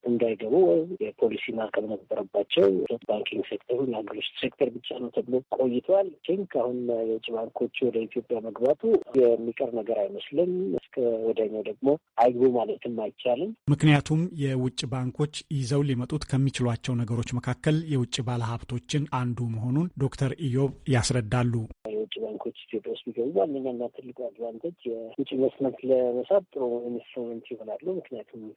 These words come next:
Speaker 1: የውጭ ኢንቨስተሮች የሚያውቋቸው ባንኮች ኢንተርናሽናል ሬፑቴሽን ያላቸው ባንኮች ካሉ ሞር ኢንቨስት ለማድረግ ይደፋፈራሉ። ምክንያቱም እነዚህ ባንኮች ሬፑቴሽን ያላቸው፣ ሁለተኛ ስትሮንግ ካፒታል ቤዝ ያላቸው፣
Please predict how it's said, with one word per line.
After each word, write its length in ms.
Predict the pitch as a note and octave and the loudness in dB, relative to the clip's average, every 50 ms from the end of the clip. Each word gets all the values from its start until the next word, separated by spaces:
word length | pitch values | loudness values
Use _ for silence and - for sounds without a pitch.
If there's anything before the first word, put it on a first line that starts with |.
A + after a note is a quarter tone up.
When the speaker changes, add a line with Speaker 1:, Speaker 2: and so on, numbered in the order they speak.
| _ - | _ -4
Speaker 1:
የውጭ 220 | - B2 A#2 - - | -4 -4 -4 -4 -8
ኢንቨስተሮች 480 | A#2 A2 G#2+ A#2 - - B2 D3 D3+ - | -10 -8 -8 -8 -6 -4 -4 -4 -4 -4
የሚያውቋቸው 580 | - C3 A2+ A2 G#2+ G#2+ - A2+ G2+ - - A2+ | -4 -4 -4 -4 -6 -6 -6 -8 -8 -8 -6 -6
ባንኮች 480 | A2+ A2 A2 G#2+ - C#3 D#3 - _ - - C#3+ B2 A#2 A2+ A2 G#2+ - - - | -4 -4 -6 -4 -2 -2 -2 -2 _ -6 -2 0 0 0 0 -2 -6 -10 -16 -16
ኢንተርናሽናል 640 | - - - - A2 A#2 C3+ C3 - - C3 A2+ G#2+ G#2 G#2 G2+ - - A#2+ _ _ | -16 -14 -12 -6 -4 -2 -2 -2 -2 -6 -10 -10 -10 -14 -18 -18 -18 -18 -20 _ _
ሬፑቴሽን 480 | B2+ B2 A#2 G#2 - C3 - - B2+ A2+ | -4 -2 -2 -2 -2 -4 -6 -6 -8 -8
ያላቸው 380 | G#2+ G2+ G#2 A2 G2 - - - | -8 -8 -8 -10 -10 -12 -12 -10
ባንኮች 400 | A#2 G#2 G#2 - - F3+ F#3+ - - - _ _ - | -8 -8 -6 -4 -4 -6 -6 -6 -12 -20 _ _ -8
ካሉ 300 | - - C3+ C#3 C3+ A#2+ B2 F#3 B3 B3 G3 C#3+ - | -2 0 0 0 0 0 -2 -2 -2 -2 -4 -4 -2
ሞር 180 | C3+ B2+ B2+ B2 | 0 2 2 2
ኢንቨስት 320 | A#2+ A2 A2+ B2+ - - - | 2 0 -2 -4 -4 -4 -4
ለማድረግ 400 | B2 A2+ G#2+ A2 A2 A2 A2 G2 | -2 -2 -2 -2 -4 -4 -6 -8
ይደፋፈራሉ። 720 | G2 F#2+ - A2+ - - - - _ - A#2 G#2+ G2+ A#2 D3+ | -8 -8 -8 -8 -6 -6 -8 -8 _ -6 -6 -4 -4 -4 -6
ምክንያቱም 500 | E3 D#3 - - A#2 G#2 G2+ _ - A#2 A2+ A2 A2 A#2 - - | -8 -8 -10 -10 -10 -10 -10 _ -12 -12 -12 -12 -14 -14 -14 -12
እነዚህ 300 | B2 A2 G#2+ G2+ - A#2 G2 | -12 -10 -10 -10 -10 -8 -4
ባንኮች 420 | A2+ G#2+ G#2+ G#2+ - E3 E3 - - - | -4 -4 -4 -4 -4 -4 -4 -4 -6 -10
ሬፑቴሽን 520 | A#2+ G#2+ - _ _ - F#2+ - - G2+ | -10 -10 -10 _ _ -12 -12 -10 -8 -8
ያላቸው፣ 540 | G2 F#2 F2 F#2+ G2+ - - - - D#3+ E3+ F3+ F3+ | -10 -10 -10 -10 -12 -12 -10 -8 -6 -4 -4 -4 -6
ሁለተኛ 400 | - - - G#2 - - G#2 A2 A2 - | -8 -12 -16 -16 -14 -12 -12 -10 -10 -10
ስትሮንግ 400 | - - - - A2+ G#2+ A2 G#2 A2 A2+ G#2+ G#2 - - | -12 -10 -6 -6 -6 -4 -6 -6 -6 -6 -6 -8 -10 -10
ካፒታል 380 | - - - _ - - A#2+ G#2+ | -8 -8 -8 _ -6 -6 -6 -6
ቤዝ 220 | G2+ A2 A2 G#2 G#2+ | -4 -6 -6 -6 -6
ያላቸው፣ 560 | G#2 G2+ G2+ G#2 A2 A2 - - - D3+ | -8 -10 -8 -10 -10 -10 -8 -2 0 0